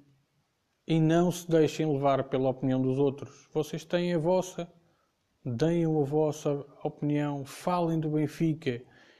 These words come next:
entendam o Benfica, porque às vezes a gente precisa disso. Epá,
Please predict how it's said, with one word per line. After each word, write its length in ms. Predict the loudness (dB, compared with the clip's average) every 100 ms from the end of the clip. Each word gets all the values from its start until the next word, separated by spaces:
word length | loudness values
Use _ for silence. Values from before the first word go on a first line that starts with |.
| _ _ _ _ _ _ _ _ _ _ _
entendam 640 | 4 4 4 4 6 6 6
o 60 |
Benfica, 720 | 6 2 2 0 0 -2 -8 -8 _ _ _ _ _ _ _
porque 240 | -16 -10 -8
às 100 | -4
vezes 280 | -2 -2 -2
a 40 |
gente 240 | -4 -4
precisa 380 | -6 -6 -2 0
disso. 340 | -2 -4 -10 _ _ _ _ _
Epá, 520 | -6 -2 0 0 -4